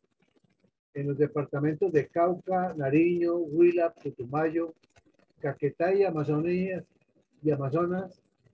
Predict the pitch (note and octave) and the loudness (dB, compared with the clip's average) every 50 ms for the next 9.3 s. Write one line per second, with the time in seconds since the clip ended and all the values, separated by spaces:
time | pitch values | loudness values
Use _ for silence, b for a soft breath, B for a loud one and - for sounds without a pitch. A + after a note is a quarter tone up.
0 | _ _ _ _ _ _ _ _ _ _ _ _ _ _ _ _ _ _ - D#3 | _ _ _ _ _ _ _ _ _ _ _ _ _ _ _ _ _ _ -12 -8
1 | D3 - A3 A3 A3+ A#3+ A3+ - A#3+ A3+ G#3+ E3+ D3 - D#3+ - - D3+ D3 C#3+ | 2 2 2 4 2 -2 -2 0 0 0 0 0 0 -2 -4 -2 2 2 2 2
2 | C#3+ D3+ F#3 F#3+ - - G#3 G3+ G3+ G#3 - - E3+ F3 - - G3+ G3+ F#3+ - | 2 -2 -2 -4 -4 -4 -4 -2 -2 -4 -4 -4 -6 -6 -2 0 -2 -2 -2 -2
3 | - E3+ D3+ D3 - F#3+ G#3 G#3 G3+ F3+ D3 A#2 G2 - _ _ _ _ _ _ | -2 -2 -2 -2 -2 -2 0 0 2 2 0 -2 -4 -8 _ _ _ _ _ _
4 | _ - - _ _ _ _ - D3+ D3 D3 C#3+ D3 C#3+ C#3 C#3+ C#3+ D3+ E3 F3 | _ -20 -20 _ _ _ _ 0 2 2 4 4 4 2 2 4 4 4 4 4
5 | F3+ F#3+ F3 - G3 F#3 F#3 - - F#3 F3+ - - D#3+ D3+ C3+ B2+ C3+ D3+ E3 | 4 2 0 0 -2 -2 -2 -4 -4 -4 -4 -4 -6 -6 -6 -4 -2 0 2 2
6 | D#3+ C3 A2 G2+ - _ _ _ - _ _ _ _ _ _ _ _ _ _ _ | 2 2 0 -4 -12 _ _ _ -20 _ _ _ _ _ _ _ _ _ _ _
7 | _ _ _ _ _ _ _ _ _ - C3+ C3+ D3 D3+ D3 - G3 F#3+ F3 D#3+ | _ _ _ _ _ _ _ _ _ -10 -2 2 4 4 4 4 4 4 4 2
8 | C#3+ - - D#3 D#3+ D#3 D3+ F3 F3 F3 - - D#3+ C3+ C3 B2+ - - D#3 D#3+ | 0 -2 -4 -4 -4 -4 -2 -4 -6 -6 -4 -4 -4 -4 -4 -6 -4 -2 -2 -2
9 | D#3+ E3 E3 E3+ E3+ E3 | 0 -2 -2 -2 -4 -6